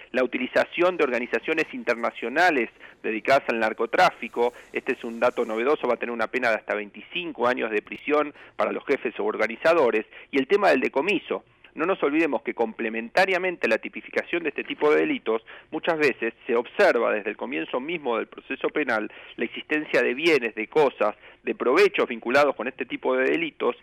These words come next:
y va a haber un instrumento eficaz en el propio artículo veintitrés del Código Penal que va a permitir el decomiso anticipado desde el comienzo mismo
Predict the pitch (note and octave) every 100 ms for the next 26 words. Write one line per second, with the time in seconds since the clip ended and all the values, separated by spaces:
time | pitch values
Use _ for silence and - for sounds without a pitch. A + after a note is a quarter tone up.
0 | - - - C#3+ C#3+ D#3+ F#3 F3+ F3+ -
1 | C#3+ E3+ D#3+ D3+ C3 - C3+ - - -
2 | - - A2+ A2 D#3 D3+ C3 D#3+ D#3 C3+
3 | A#2+ A2+ A2+ A2+ E3 F3 D#3+ - - -
4 | - G#2+ B2+ D3 - E3+ B2+ A2 - -
5 | - B2 D#3 F#3 E3 D3+ D3+ C3+ B2+ B2+
6 | C3+ F3 - C#3+ C3 - - C3+ A2+ G#2
7 | A#2 A#2+ B2 A#2+ C3+ F3 F#3+ - D3 -
8 | C3 E3+ A#3+ F#3+ C#3+ A#2+